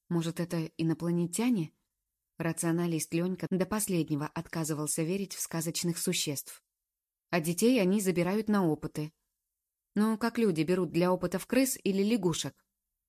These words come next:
"Ага, инопланетяне. Держи карман шире", вздохнул Даник. "Я был в лесу, когда время шло иначе, и никаких летающих тарелок там не было. Только чаще".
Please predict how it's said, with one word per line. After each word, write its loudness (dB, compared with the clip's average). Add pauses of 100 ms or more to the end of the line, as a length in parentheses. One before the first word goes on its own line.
(240)
"Ага, 0 (380)
инопланетяне. 2 (400)
Держи 2
карман 0
шире", 0 (360)
вздохнул 0
Даник. -6 (1160)
"Я 2
был 4
в -2
лесу, 2
когда 0
время 2
шло 0
иначе, 0 (460)
и 2
никаких 2
летающих 0
тарелок 2
там 4
не 4
было. -6 (520)
Только -2 (540)
чаще". -2